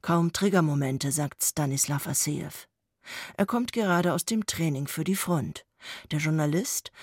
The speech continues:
vierunddreißig Jahre alt, blassblaue Augen, blondes, kurzes Haar, will in Awdijiwka kämpfen. Muss in Awdijiwka kämpfen, korrigiert er sich,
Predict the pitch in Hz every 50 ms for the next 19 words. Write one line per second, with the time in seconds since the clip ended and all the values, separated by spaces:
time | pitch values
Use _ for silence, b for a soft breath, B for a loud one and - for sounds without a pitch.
0 | B B B - - 190 185 180 175 170 160 151 151 156 - 175 165 - 170 165
1 | 175 190 208 202 131 180 190 190 185 - - - 160 160 202 226 - - 151 143
2 | 143 143 - - 147 170 180 170 180 180 175 180 - 143 143 156 175 190 196 180
3 | - - 139 143 147 - 131 135 - - 170 160 165 170 190 B B B B B
4 | B B - 156 170 160 - - 160 160 170 - 202 - - - 202 196 185 147
5 | 139 - - 156 139 - - - 147 139 127 - - - - - 160 _ _ _
6 | _ _ _ _ B B B B B B - 208 262 277 - - - 165 160 156
7 | - 151 - - - 170 160 147 147 - - 151 147 - 170 160 156 151 - -
8 | 165 - - 160 156 170 165 175 175 175 160 - 165 165 151 175 175 160 -